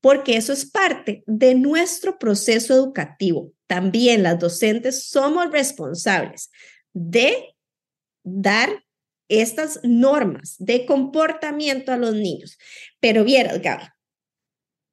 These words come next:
cuando vos vas a... Eh, es más, ahora, yo no quiero, no, no, no me cruces las piernas mientras hablas conmigo, ¿ok?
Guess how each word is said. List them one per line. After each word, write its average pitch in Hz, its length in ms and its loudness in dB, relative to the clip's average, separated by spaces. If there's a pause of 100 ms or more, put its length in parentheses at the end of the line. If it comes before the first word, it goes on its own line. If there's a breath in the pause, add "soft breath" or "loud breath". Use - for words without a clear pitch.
cuando 208 360 2
vos 220 260 0
vas 294 300 -2
a... 233 440 -2 (680)
Eh, 196 560 -10 (320 loud breath)
es 254 120 0
más, 262 260 0
ahora, 208 460 2
yo 269 260 0
no 349 160 -4
quiero, 247 300 -2
no, 277 260 -2
no, 285 220 2 (260)
no 262 340 2
me 349 160 -2
cruces 294 360 0
las 339 160 -4
piernas 294 340 -2
mientras 285 360 -6
hablas 202 320 -2
conmigo, 240 360 -4
¿ok? - 120 -12